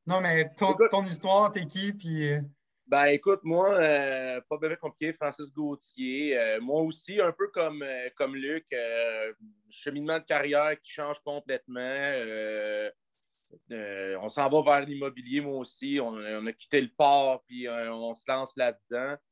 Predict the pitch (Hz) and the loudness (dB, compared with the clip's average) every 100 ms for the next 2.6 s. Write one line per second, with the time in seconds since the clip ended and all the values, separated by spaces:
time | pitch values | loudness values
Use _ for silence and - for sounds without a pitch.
0 | _ _ - 135 147 - 139 143 151 143 | _ _ -6 -2 -2 -2 -4 -2 -2 0
1 | 139 - - 175 160 143 135 131 131 139 | 0 -2 -14 -8 -6 -4 -2 0 -2 -2
2 | 147 - 127 - 147 | -6 -10 -12 -2 -2